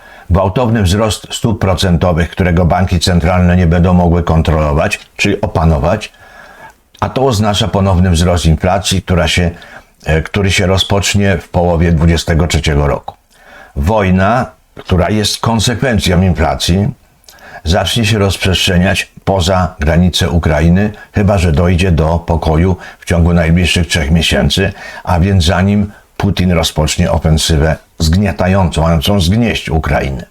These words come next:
ostatecznie zgnieść. E, przypomnę też, że, e, e, że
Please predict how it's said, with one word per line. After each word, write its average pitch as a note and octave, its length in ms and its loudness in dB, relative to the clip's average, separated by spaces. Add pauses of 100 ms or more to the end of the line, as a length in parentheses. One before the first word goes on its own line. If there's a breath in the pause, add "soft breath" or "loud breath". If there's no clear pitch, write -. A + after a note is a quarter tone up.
(440)
ostatecznie E2 720 -2
zgnieść. - 520 -8 (3000 loud breath)
E, E2+ 300 2 (360)
przypomnę D3 460 -2
też, B2+ 220 -2
że, F#2+ 480 2 (380)
e, D#2+ 640 0 (380)
e, E2 60 2
że F2 280 2